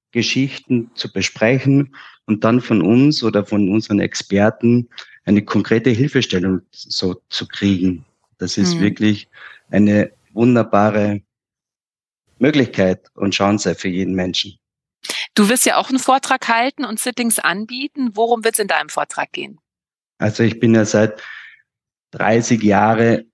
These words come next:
Speaker 1: mit der Körperlichkeit und mit der Mindset-Geschichten unterwegs. Das mache ich auch hauptberuflich. Äh, meine Überschrift lautet Body Mind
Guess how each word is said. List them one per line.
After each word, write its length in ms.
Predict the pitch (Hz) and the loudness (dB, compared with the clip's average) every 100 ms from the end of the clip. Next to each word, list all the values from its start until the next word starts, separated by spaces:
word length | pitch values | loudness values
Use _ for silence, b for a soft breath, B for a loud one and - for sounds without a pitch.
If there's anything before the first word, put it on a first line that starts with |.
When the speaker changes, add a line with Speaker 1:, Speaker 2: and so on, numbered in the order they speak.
| _ | _
Speaker 1:
mit 280 | 113 113 - | -4 -4 -2
der 100 | 104 | -4
Körperlichkeit 1000 | - 110 113 117 117 110 - 104 107 117 | 0 0 2 2 0 0 -2 0 0 0
und 220 | 107 - | -4 -4
mit 180 | 107 101 | -4 -2
der 80 | 110 | 2
Mindset-Geschichten 1600 | 107 98 107 113 - 113 110 - 101 - - 113 113 117 - 123 | 2 4 2 0 0 0 0 -2 -4 -4 -4 0 0 -2 -2 0
unterwegs. 640 | 113 104 98 110 139 - | 2 2 2 2 0 -4
Das 480 | 104 98 98 95 - | -2 -2 -2 -8 -2
mache 260 | 95 95 98 | -2 -2 -6
ich 100 | 92 | -4
auch 200 | 90 98 | -2 0
hauptberuflich. 840 | 107 - 123 123 120 123 127 - B B B _ _ _ - | 0 0 -2 -4 -2 0 0 -4 B B B _ _ _ -4
Äh, 560 | 107 110 110 110 107 - | 2 4 4 4 2 0
meine 360 | - 104 113 113 | 0 2 4 4
Überschrift 580 | 107 127 123 123 113 - | 2 2 0 -2 -6 0
lautet 460 | 104 104 107 98 | 0 2 -2 -4
Body 240 | 101 113 113 | -2 2 2
Mind 520 | 104 107 117 - _ | 2 2 0 -6 _